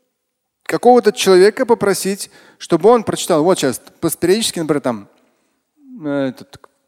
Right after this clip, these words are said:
просит там какой-то дуа прочитать, да? Не потому, что мы с вами какие-то святые.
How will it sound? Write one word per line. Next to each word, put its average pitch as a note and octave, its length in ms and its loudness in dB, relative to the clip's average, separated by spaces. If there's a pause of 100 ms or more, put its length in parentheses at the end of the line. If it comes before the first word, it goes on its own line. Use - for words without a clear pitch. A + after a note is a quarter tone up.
(260)
просит E3 340 0
там A2+ 120 -8
какой-то A#2+ 280 -4
дуа D3+ 220 4
прочитать, G2+ 480 -8
да? D#3 220 -6 (720)
Не D#3+ 140 -6
потому, G3 320 0
что G3 160 -4
мы F3 100 -4
с - 60 -4
вами F3+ 160 -4
какие-то D#3+ 380 -6
святые. A#2+ 560 -6